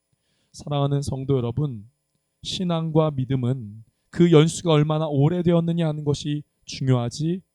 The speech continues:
않습니다. 그 마음 가운데 예수님을 모시며 살고 있는가 하는 것이 중요해요.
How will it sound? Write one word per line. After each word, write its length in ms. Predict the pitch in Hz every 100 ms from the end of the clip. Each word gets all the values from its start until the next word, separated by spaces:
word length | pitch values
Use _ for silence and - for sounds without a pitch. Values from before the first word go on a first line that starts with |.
| _
않습니다. 640 | 101 98 - 117 92 92 110 _ _ _ _ _
그 100 | -
마음 320 | 139 135 139
가운데 440 | 139 135 135 139 139
예수님을 480 | 139 - 143 143
모시며 500 | 131 139 - 156 147
살고 420 | 147 - 131 131 131
있는가 540 | 107 104 104 117 156 _
하는 200 | 170 147
것이 360 | 143 - 156 170
중요해요. 500 | - 107 107 87